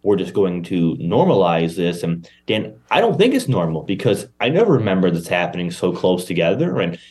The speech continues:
having China spy on us. I mean, I find that pretty frightening and dangerous. So this is not a conversation I think should be normalized. And, and I, honestly,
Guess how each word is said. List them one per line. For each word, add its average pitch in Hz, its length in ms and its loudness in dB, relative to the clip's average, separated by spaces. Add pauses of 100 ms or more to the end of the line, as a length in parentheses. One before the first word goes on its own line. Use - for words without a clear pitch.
(100)
having 95 220 0
China 92 460 -2
spy 90 480 -2
on 101 140 0
us. 104 180 2
I 92 60 -8
mean, 82 80 -4
I 104 80 -4
find 127 280 -2
that 87 240 -2 (160)
pretty 113 160 0
frightening 87 680 -2
and 85 100 0
dangerous. 82 540 0
So 87 240 -2 (280)
this 113 120 -6
is 127 120 2
not 117 240 0
a - 40 -6
conversation 92 680 -4
I 85 140 -2
think 90 240 -8
should - 140 -6
be 87 100 0
normalized. 87 760 0
And, 82 160 -6 (200)
and 113 100 0
I, 104 180 -2
honestly, 107 640 0